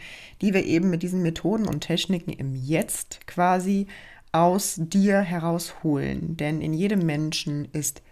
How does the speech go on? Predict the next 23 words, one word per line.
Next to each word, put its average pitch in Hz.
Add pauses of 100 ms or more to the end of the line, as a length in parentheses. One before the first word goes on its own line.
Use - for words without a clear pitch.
(120)
Liebe 165
und 147
Fülle. -
Also 143
du 147
trägst - (520)
alle 196
Ressourcen 170
schon 147 (140)
in 202
dir. 151 (260)
Wichtig 175
ist, 180
dass 160
wir 165
eben 151
diese 156
Überzeugung 143
und 143
diese 139
Glaubensmuster, 160
die 160
wir 156